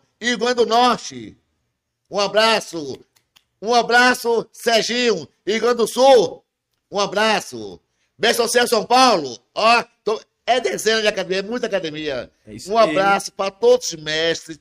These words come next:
Speaker 1: todos
Speaker 2: É
Speaker 1: os
Speaker 2: sobre
Speaker 1: contramestres,
Speaker 2: isso, é sobre
Speaker 1: todos
Speaker 2: isso.
Speaker 1: os professores,
Speaker 2: Aí, galera.
Speaker 1: de forma geral.
Speaker 2: <laughs>
Speaker 1: É dezena, ó, se for das contas hoje,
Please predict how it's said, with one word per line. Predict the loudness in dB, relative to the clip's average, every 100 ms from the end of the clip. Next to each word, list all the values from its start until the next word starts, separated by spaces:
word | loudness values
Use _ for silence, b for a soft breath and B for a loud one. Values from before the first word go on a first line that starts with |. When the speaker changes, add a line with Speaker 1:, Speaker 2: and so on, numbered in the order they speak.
| -4
Speaker 1:
todos | -2 0 -2
Speaker 2:
É |
Speaker 1:
os | -2
Speaker 2:
sobre | 0
Speaker 1:
contramestres, | 0 2 2 0 0
Speaker 2:
isso, | -2
é | -4
sobre | -4 -2 4
Speaker 1:
todos | 6
Speaker 2:
isso. | 6
Speaker 1:
os | 4
professores, | -2 -4 -4 -4 0 2
Speaker 2:
Aí, | 2 2
galera. | 2 2 2 2 2 4
Speaker 1:
de | 2
forma | 2 0
geral. | 0 0 0 0
Speaker 2:
<laughs> | -4 -12 -10 -8 -6 -8 -8 -8 -10 -12 -18 _ -20 -20 -6
Speaker 1:
É | 0 0
dezena, | 0 -2 -2 -4 -2 -2
ó, | -2 -6 _ _
se | _ -6
for | -4
das | -6 -8
contas | -8 -6
hoje, | -4 -4 -6 -10 -16